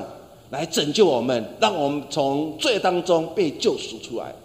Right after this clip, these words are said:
人不是献最好的给神，但是神却将最好、最宝贵的耶稣基督赏赐给我们。我们看看，看到该隐，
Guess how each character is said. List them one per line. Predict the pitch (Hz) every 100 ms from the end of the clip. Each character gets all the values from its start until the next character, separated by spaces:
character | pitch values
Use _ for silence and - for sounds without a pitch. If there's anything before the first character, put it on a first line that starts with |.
| - - - - - - - 214
人 | 320 370
不 | 349
是 | - 359
献 | - 339 294
最 | 403 392 262
好 | 196 208
的 |
给 | 214 180
神， | 156 170 160 165 - -
但 | 311
是 | 320
神 | 220 226 202 226
却 | 220 277 247
将 | 254 247
最 | 226 - 320 202
好、 | 175 160
最 | 156 - 247
宝 | - 160
贵 | 151 214
的 | 151
耶 | 156
稣 | 190 160
基 | 151
督 | 147 151 147 - 147
赏 | 135 101 101
赐 | - 160
给 | 110 117
我 | 101 -
们。 | 85 - - - - - - - - - -
我 | 254
们 | 320 349
看 | 339
看， | 311
看 | 311 302
到 | 285
该 | 294 285
隐， | 285 220 147